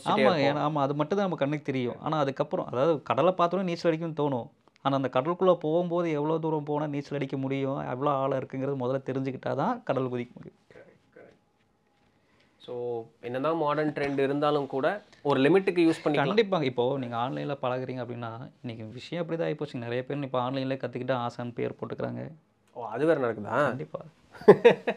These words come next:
Speaker 1: commercial ஆயிடுச்சு இல்லைங்களா? இன்னைக்கு ஆசான் சொன்னாதான் நாலு பேர் வர்றாங்க.
Speaker 2: கரெக்ட்.
Speaker 1: ஒரு ஆ-, அதான் என்ன சொல்றதுங்க? ஒரு, ஒரு பத்து நாள் பழகுனாவே நான் ஆசான் அப்படிங்கிற மாதிரி ஆயிடுச்சு. ஒரு, ஒரு கம்பு எடுக்கிறோம்னா, ஒரு சிலம்பத்துக்கு எந்த கம்பு யூஸ் பண்ணியிருக்காங்க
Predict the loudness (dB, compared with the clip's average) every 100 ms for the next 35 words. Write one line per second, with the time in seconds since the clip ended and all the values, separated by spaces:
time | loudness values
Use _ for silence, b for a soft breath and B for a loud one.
0 | -6 -18 B B B -6 0 0 2 2
1 | 2 -2 -4 -4 -2 -2 -4 -8 -8 -4
2 | -2 -2 -4 -4 -6 -4 -4 -4 -6 -6
3 | -4 -4 -4 -4 -6 -12 -14 -20 -20 -20
4 | -20 -20 -20 _ -20 _ b b b -2
5 | 0 0 -4 -8 -14 -18 -14 -10 -8 -10
6 | -16 -20 _ _ -12 -8 -4 -4 -6 -14
7 | _ _ _ _ -8 0 0 4 2 2
8 | 0 2 0 0 0 -2 0 -2 -2 -6
9 | -8 -10 -10 -12 -14 -14 -18 -20 -10 -4
10 | -2 -2 -4 -4 -2 -2 -2 -4 -4 -6
11 | -8 -10 _ _ -8 -8 -6 -6 -6 -6
12 | -6 -4 -4 -4 -4 -4 -6 -6 -8 -10
13 | -8 -10 -10 -12